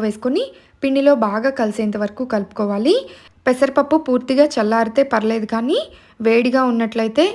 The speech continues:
మొదట గరిటెతో కలుపుకోండి. చూసారు కదా, ఈ పప్పు అంతా ఇలా పిండిలో బాగా కలిసేంత వరకు కలుపుకొని ఇప్పుడు అవసరాన్ని బట్టి కొంచెం కొంచెంగా నీళ్లు వేసుకుంటూ కలుపుకోండి. నార్మల్ వాటరే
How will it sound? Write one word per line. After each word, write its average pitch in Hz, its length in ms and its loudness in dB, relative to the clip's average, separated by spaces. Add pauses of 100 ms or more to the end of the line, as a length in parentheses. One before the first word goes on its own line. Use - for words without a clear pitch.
(300)
మొదట 220 260 0 (240)
గరిటెతో 214 440 0
కలుపుకోండి. 214 600 -2 (1200)
చూసారు 277 340 0
కదా, 294 140 2 (180)
ఈ 254 120 -2
పప్పు 220 260 0
అంతా 233 220 -2 (180)
ఇలా 269 160 -2 (500)
పిండిలో 262 340 4 (120)
బాగా 214 320 0
కలిసేంత 214 420 -2
వరకు 208 220 -4 (120)
కలుపుకొని 269 460 -2 (720)
ఇప్పుడు 359 260 4 (580)
అవసరాన్ని 254 560 0
బట్టి 226 240 0 (180)
కొంచెం 254 260 0 (120)
కొంచెంగా 240 420 -2 (180)
నీళ్లు 233 300 -2
వేసుకుంటూ 214 400 -2 (100)
కలుపుకోండి. 214 560 -2 (560)
నార్మల్ 269 440 2
వాటరే 247 300 0